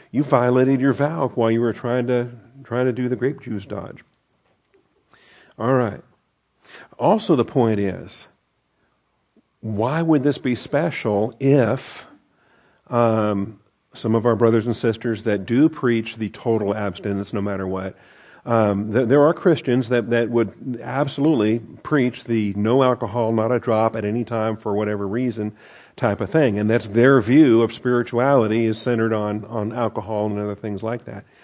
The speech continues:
But the, this verse becomes nonsensical then. If, if total abstinence is normal,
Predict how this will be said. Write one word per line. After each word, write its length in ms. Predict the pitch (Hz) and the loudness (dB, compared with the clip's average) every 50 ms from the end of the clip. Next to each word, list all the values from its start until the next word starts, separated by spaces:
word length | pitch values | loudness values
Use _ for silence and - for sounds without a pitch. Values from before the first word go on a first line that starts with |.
| - - - - - - - | -20 -20 -20 -20 -20 -16 -2
But 120 | - 123 113 | 0 2 4
the, 220 | 135 131 135 139 127 | 4 6 6 6 4
this 320 | 123 120 107 139 170 165 | 2 2 2 2 2 2
verse 240 | 151 151 165 170 160 | 4 4 4 4 2
becomes 400 | - 143 - - 147 131 120 110 | 0 -4 -2 2 2 2 2 4
nonsensical 800 | 127 127 123 113 107 - - 175 220 214 - 156 127 - 107 98 | 4 4 4 4 2 2 2 0 0 0 -2 -4 -2 -2 -2 -2
then. 320 | 92 95 - - - - _ _ _ _ _ _ _ _ _ _ _ _ | -4 -6 -10 -12 -16 -20 _ _ _ _ _ _ _ _ _ _ _ _
If, 380 | - 139 139 139 131 - - - - - | 4 6 8 8 6 4 -2 -12 -10 -2
if 420 | 135 127 127 127 127 - - _ - | 2 2 2 2 0 -4 -14 _ -18
total 480 | - - 156 170 190 190 180 160 135 | 2 4 6 8 8 8 6 4 2
abstinence 760 | 123 131 143 165 180 156 - - 143 127 127 127 123 123 - | 2 0 0 0 0 0 -2 0 2 4 4 4 2 0 0
is 260 | 127 123 117 104 90 | 0 2 2 2 0
normal, 800 | 98 104 104 104 104 113 170 202 220 170 110 90 - - 117 113 | -2 -2 0 2 4 6 6 6 6 6 4 2 -2 -6 -12 -16